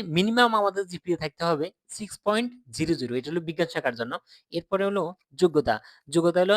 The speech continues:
এসএসসি দুই হাজার একুশ বা দুই হাজার বাইশ এবং এসএসসি হলো দুই হাজার তেইশ বা দুই হাজার চব্বিশ। তার মানে কি অবশ্যই সেকেন্ড টাইম থাকবে। এরপরে আমাদের, আহ, মানবন্টন,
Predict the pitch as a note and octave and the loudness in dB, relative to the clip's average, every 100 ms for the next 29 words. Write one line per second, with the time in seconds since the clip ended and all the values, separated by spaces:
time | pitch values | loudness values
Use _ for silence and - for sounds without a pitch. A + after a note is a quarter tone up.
0 | G#3 - F3 G3+ A#3 A3+ F3 F3 F3+ G3 | 0 -4 -6 -6 -10 -8 -2 0 0 -4
1 | F3+ D#3+ A3 - D3 D3+ C#3+ C#3 D3+ C#3+ | -10 -6 -8 -8 0 0 2 0 -2 4
2 | F3 G3 - C#3 D#3 F#3+ - _ _ - | 4 2 -8 -4 -4 -4 -12 _ _ -10
3 | D#3+ F#3+ G#3 G3+ G3 F3+ F3 F#3 _ G#3+ | -10 -10 -4 -2 0 2 0 -2 _ -4
4 | A#3 - _ C#3 D3+ D#3 C#3+ D3+ G3 - | -4 -8 _ -2 -2 0 -2 -2 -6 -14
5 | _ - G#3+ D3+ B2 - - E3 D#3+ E3 | _ 6 6 6 -2 -2 2 6 6 4
6 | F3 E3+ D3 _ _ _ C#3+ D3 E3 G#3+ | 0 -4 -10 _ _ _ 0 0 -4 -8
7 | - F3 D#3+ D3 D#3+ - A#2+ A2 G#2+ _ | -10 -10 -8 -6 -6 -4 -4 -4 -14 _
8 | _ _ _ D3+ - G3 F3 E3+ F3 D3 | _ _ _ -6 -2 -2 0 0 -2 -4
9 | _ _ _ _ B2 B2 C#3 D#3+ D#3+ D#3 | _ _ _ _ -2 0 2 4 4 2
10 | C#3+ | 0